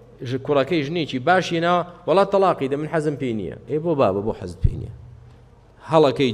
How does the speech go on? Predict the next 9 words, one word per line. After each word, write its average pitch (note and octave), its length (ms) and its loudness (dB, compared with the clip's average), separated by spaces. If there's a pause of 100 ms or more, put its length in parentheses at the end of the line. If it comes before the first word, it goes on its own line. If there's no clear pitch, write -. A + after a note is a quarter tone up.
چییە؟ A#2 200 0 (120)
تاوانەکەی C3+ 720 2
چییە؟ B2+ 200 0 (100)
نوقسانیەکەی C#3 680 -2
چییە؟ B2+ 160 -6
هیچ A#3 200 -6
عیبی C#3 320 0
نییە. F#2 140 -6 (440)
ئەو G3 100 6